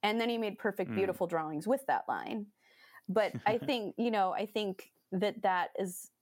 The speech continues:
Speaker 1: when I teach, that's so much a part of how I talk about embroidery and how I think about embroidery. So then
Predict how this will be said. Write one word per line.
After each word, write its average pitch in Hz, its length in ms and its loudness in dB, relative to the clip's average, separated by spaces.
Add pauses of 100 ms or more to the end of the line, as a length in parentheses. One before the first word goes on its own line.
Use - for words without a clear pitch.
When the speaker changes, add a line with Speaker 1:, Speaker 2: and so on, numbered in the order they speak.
Speaker 1:
when 190 280 0
I 196 280 0
teach, - 420 -2
that's - 240 0
so 202 140 0
much 190 400 -2 (180)
a 185 80 0
part 180 420 0 (160)
of 175 120 -2
how 170 200 0
I 170 140 0 (220)
talk 156 220 0
about 240 380 0
embroidery 240 720 0 (320)
and 175 120 0
how 165 160 0
I 165 100 0
think 165 300 -4
about 208 300 2
embroidery. 202 680 0
So 180 320 -2
then 165 480 0